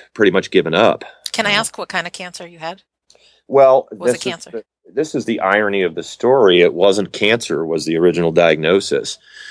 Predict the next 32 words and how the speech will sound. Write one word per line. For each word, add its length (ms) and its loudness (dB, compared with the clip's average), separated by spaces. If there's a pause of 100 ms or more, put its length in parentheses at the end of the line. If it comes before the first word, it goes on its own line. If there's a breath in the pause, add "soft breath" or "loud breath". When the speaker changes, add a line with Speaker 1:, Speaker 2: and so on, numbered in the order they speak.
(260 loud breath)
Speaker 1:
um, 380 -6
although 320 4
I've 140 2
had 220 0
cancer 380 -4
since. 500 0
But, 320 0 (600 loud breath)
Speaker 2:
Ah. 160 -16
Speaker 1:
uh, 240 -2 (340)
I 160 2
was 280 2
thirty-eight 720 2
days 360 2
into 260 0
a 40 2
thirty-day 600 2
death 240 2
sentence 560 -6
when 380 -4
I 260 0
had 520 0 (680)
what 200 0
I 180 2
thought 360 0
at 120 -6
the 60 -16
time, 320 -2
Sandra, 460 0
was 160 -2
a 40 -2
dream. 500 -2 (160)
Speaker 2:
Mm-hmm. 340 -14